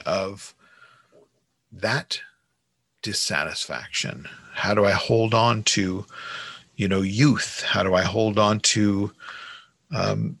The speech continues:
physical fitness? How do I hold on to health? And there's a,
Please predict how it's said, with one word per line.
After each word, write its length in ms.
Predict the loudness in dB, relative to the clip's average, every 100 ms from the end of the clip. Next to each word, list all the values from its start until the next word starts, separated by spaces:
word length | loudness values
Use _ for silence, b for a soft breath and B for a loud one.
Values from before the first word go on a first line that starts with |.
| _ _
physical 440 | 2 4 4 0
fitness? 600 | 0 2 0 0 -2 0
How 200 | 0 2
do 100 | 4
I 120 | 4 4
hold 340 | 4 2 4
on 200 | 4 4
to 140 | 4
health? 640 | 4 4 4 2 -4 -10 -12 _ _ -20 _ _ _ _ _ _ _ _ _ _ _ _ _ _ _ _ _ _ _ _ _ _ _
And 140 | -2
there's 180 | 0 2
a, 200 | 4 2